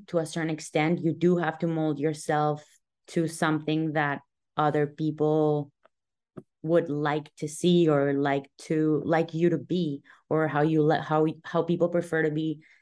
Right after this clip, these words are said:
spoken to, or what people prefer to look at. I think to a certain extent, we all are looking for external validation,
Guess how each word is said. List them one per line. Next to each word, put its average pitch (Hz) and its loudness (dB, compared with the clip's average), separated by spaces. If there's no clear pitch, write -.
spoken 180 2
to, 156 0
or 143 0
what 151 -2
people 165 -2
prefer 170 0
to 165 2
look 170 0
at. 135 -6
I - -20
think 165 -4
to 175 0
a 156 0
certain 151 -2
extent, 147 -4
we 175 6
all 165 6
are 147 2
looking 151 -2
for 156 0
external 147 -2
validation, 147 -2